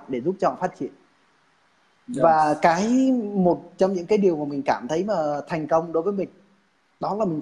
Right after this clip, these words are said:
Speaker 1: thấy được cái, cái, cái sự trưởng thành của những cái người xung quanh mình ấy. Những cái anh em mà họ tham gia cùng với mình đó. Tức là mình thấy được cái sự trưởng thành của họ hàng ngày, cái sự phát triển của họ hàng ngày, hàng ngày, hàng ngày họ, họ phát triển lên.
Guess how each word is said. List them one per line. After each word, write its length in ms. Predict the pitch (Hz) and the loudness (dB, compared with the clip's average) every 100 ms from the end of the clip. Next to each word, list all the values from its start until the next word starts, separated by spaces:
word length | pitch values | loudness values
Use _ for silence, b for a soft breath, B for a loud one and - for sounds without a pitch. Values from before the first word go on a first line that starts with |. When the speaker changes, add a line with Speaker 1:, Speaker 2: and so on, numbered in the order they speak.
| - | -4
Speaker 1:
thấy 180 | 170 170 | -2 0
được 100 | 208 175 | 0 -2
cái, 100 | 175 | -2
cái, 140 | 220 | -4
cái 100 | 226 | -4
sự 180 | - 151 135 | -2 -2 -2
trưởng 220 | 143 123 | -4 -2
thành 260 | 156 139 | -4 -4
của 120 | 123 120 | -4 -4
những 200 | 139 160 | -4 -4
cái 120 | 220 | 0
người 240 | 202 151 | 2 2
xung 160 | 131 165 | -2 -4
quanh 260 | 170 170 160 | -2 -2 -8
mình 120 | 135 | -16
ấy. 80 | 135 _ _ _ _ - | -20 _ _ _ _ -2
Những 140 | 180 | 0
cái 120 | 170 208 | 0 2
anh 200 | 196 185 | 2 2
em 440 | 175 170 165 165 | 0 -2 -6 -4
mà 300 | 151 131 127 | -2 -2 -2
họ 540 | 135 139 131 131 127 - | -2 -2 0 -2 -2 0
tham 180 | 170 170 | 0 2
gia 100 | 165 | 0
cùng 140 | 135 | -2
với 100 | 139 | -6
mình 180 | 165 131 | -6 -6
đó. 80 | 160 _ _ _ _ _ _ _ _ - | -10 _ _ _ _ _ _ _ _ -2
Tức 120 | 226 | 0
là 60 | 208 | 0
mình 200 | 151 139 | -2 -2
thấy 180 | 160 175 | -2 -2
được 100 | 202 | -2
cái 80 | 180 | -2
sự 260 | 175 147 123 | -2 -2 -2
trưởng 180 | 147 127 | -2 -2
thành 220 | 139 135 | -2 -2
của 100 | 123 | -2
họ 160 | 131 139 | -2 -4
hàng 200 | 143 139 | -4 -4
ngày, 160 | 131 - - | -6 -8 -12
cái 80 | 165 | -8
sự 140 | 165 143 | -6 -2
phát 180 | 202 202 | -2 0
triển 180 | 127 | -4
của 60 | - | 0
họ 120 | 135 - | -2 0
hàng 160 | 151 143 | 0 0
ngày, 140 | 131 | -2
hàng 160 | 135 131 | -2 -2
ngày, 120 | 131 | -4
hàng 140 | 127 | -2
ngày 100 | 127 | -4
họ, 160 | 123 110 b b b _ | -4 -8 b b b _
họ 220 | 135 113 | -2 2
phát 160 | 220 220 | 0 0
triển 140 | 127 | 0
lên. 180 | 135 147 | 0 0